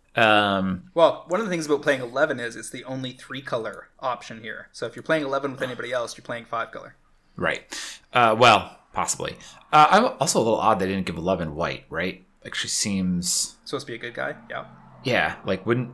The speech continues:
Speaker 1: like, wouldn't just guy? I don't know. Whatever. Uh, that, but there are eight, potentially nine,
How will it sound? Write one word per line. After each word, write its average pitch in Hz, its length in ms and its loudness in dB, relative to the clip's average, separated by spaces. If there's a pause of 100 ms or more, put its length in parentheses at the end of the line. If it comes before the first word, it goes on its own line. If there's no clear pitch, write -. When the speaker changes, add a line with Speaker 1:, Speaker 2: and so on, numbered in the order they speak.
(300)
Speaker 1:
like, 104 240 0
wouldn't 117 200 -2
just - 480 -2 (500)
guy? 117 500 -8
I 87 140 -2
don't 67 100 -6
know. 55 140 -8 (100)
Whatever. 87 420 -2 (360)
Uh, 127 1700 6 (100)
that, 202 500 6
but 208 120 6
there 214 180 10
are 180 640 10 (260)
eight, 117 440 -2 (400)
potentially 120 520 2
nine, 98 680 2